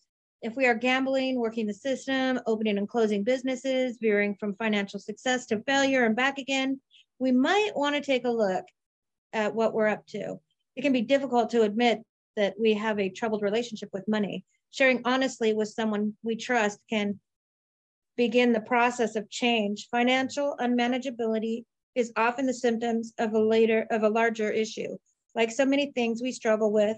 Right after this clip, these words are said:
it is pr-, it is a practical problem with a spiritual solution. Very small things, one member shared, like paying bills on time,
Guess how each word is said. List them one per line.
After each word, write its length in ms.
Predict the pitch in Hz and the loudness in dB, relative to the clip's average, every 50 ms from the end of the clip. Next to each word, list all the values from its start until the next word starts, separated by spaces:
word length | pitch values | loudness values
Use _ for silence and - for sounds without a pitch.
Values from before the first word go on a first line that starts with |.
| _ - | _ -4
it 120 | - 226 | 0 2
is 220 | 226 220 208 208 - | 2 2 2 0 -4
pr-, 160 | _ - 233 233 _ _ _ _ _ _ - | _ -12 -12 -12 _ _ _ _ _ _ -6
it 100 | 226 226 | 0 0
is 100 | 226 208 | 2 2
a 80 | 214 202 | 2 -2
practical 440 | 208 - 233 240 240 254 247 262 254 | 0 0 0 0 0 -2 -4 -6 -6
problem 500 | - 247 226 220 208 214 202 208 208 - _ _ _ - | -2 0 2 2 2 2 2 0 -2 -4 _ _ _ -4
with 120 | - 226 220 | -2 0 0
a 140 | 208 214 - _ _ _ _ _ _ _ _ _ _ - 240 | 0 -2 -4 _ _ _ _ _ _ _ _ _ _ 2 4
spiritual 380 | 226 226 220 226 226 214 202 | 4 4 2 2 0 0 0
solution. 720 | 202 - 214 208 196 196 190 190 - - - - 214 208 - _ _ _ _ _ _ _ _ - | 0 -2 0 0 0 -2 -4 -6 -10 -10 -8 -8 -10 -10 -12 _ _ _ _ _ _ _ _ 2
Very 200 | 233 240 254 294 | 4 6 6 4
small 360 | 277 - - 269 269 285 277 | 2 0 2 2 2 2 2
things, 420 | - - 220 208 202 208 208 - - | 0 0 0 0 0 -2 -4 -4 -4
one 220 | 208 202 208 208 - _ _ _ - | -4 -2 -2 -4 -4 _ _ _ -2
member 280 | 220 220 220 208 208 202 | 0 2 2 4 2 2
shared, 340 | 202 - 208 202 208 214 | 2 2 2 2 4 4
like 220 | 220 202 202 202 - - | 2 2 2 0 -2 -4
paying 440 | 220 226 220 220 220 220 208 202 - _ _ - | 0 2 2 2 2 0 -2 -4 -8 _ _ -2
bills 360 | 226 240 269 269 262 240 208 | 2 2 4 4 2 0 -2
on 200 | 180 175 180 185 | -4 -6 -6 -8
time, 440 | - 196 190 180 175 185 196 214 | -10 -10 -8 -6 -4 -4 -4 -4